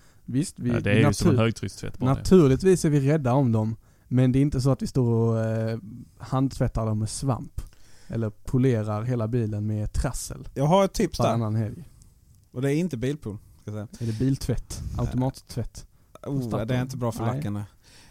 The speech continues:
Speaker 3: Eh, nej, men det finns, eh, det finns faktiskt företag som man, eh, går in på internet och så säger man: "Kan ni hämta min bil och tvätta den?"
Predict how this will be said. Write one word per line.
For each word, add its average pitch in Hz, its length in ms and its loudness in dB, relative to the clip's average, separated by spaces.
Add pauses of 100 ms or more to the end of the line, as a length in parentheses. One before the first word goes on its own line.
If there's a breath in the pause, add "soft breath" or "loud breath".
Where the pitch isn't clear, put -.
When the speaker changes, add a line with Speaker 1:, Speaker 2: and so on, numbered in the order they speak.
(120 soft breath)
Speaker 3:
Eh, 139 400 0
nej, 180 220 0
men 190 180 -2
det 196 100 0
finns, 180 520 -2
eh, 143 380 -2
det 147 60 -8
finns 180 240 -6
faktiskt 165 180 -8
företag 143 400 -4
som 123 240 -6
man, 120 260 -6
eh, 117 220 -6
går 143 160 -6
in 131 140 -4
på - 120 -12
internet 113 580 -6
och 117 80 -10
så 135 100 -8
säger 123 240 -4
man: 110 220 -8
"Kan - 140 -8
ni 190 60 -4
hämta 214 260 -6
min 214 140 -6
bil 208 120 -4
och 180 60 -10
tvätta 208 260 -8
den?" 160 160 -6